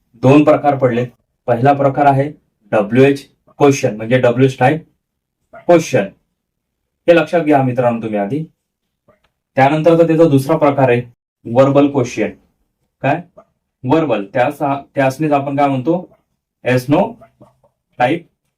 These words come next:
क्वेश्चन. बघा,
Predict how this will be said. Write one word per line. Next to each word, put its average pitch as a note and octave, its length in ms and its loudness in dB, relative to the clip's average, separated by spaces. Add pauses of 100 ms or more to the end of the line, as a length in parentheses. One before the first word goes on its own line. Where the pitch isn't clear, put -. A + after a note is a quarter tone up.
(260)
क्वेश्चन. - 400 -4 (4000)
बघा, - 320 -4